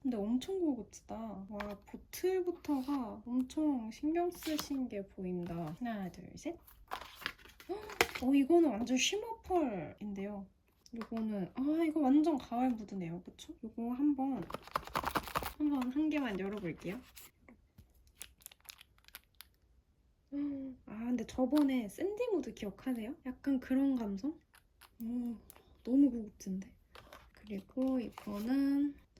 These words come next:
요렇게. 약간 되게 톤 다운된 그런 느낌 컬러들이고, 그러면 이 친구들도 다 박스를 한번 열어보도록 하겠습니다.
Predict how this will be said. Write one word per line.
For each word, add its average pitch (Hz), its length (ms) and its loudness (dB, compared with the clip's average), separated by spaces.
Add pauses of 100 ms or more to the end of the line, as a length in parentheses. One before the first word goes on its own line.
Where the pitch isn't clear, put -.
(2500)
요렇게. - 460 -18 (640)
약간 262 720 -4
되게 233 320 -8
톤 349 320 4
다운된 339 600 0 (180)
그런 226 200 -6
느낌 214 280 -10
컬러들이고, 247 720 -4 (380)
그러면 269 540 0
이 233 140 -4
친구들도 240 760 2
다 196 580 -10
박스를 - 540 -8
한번 247 340 0
열어보도록 208 600 -4
하겠습니다. 220 600 -8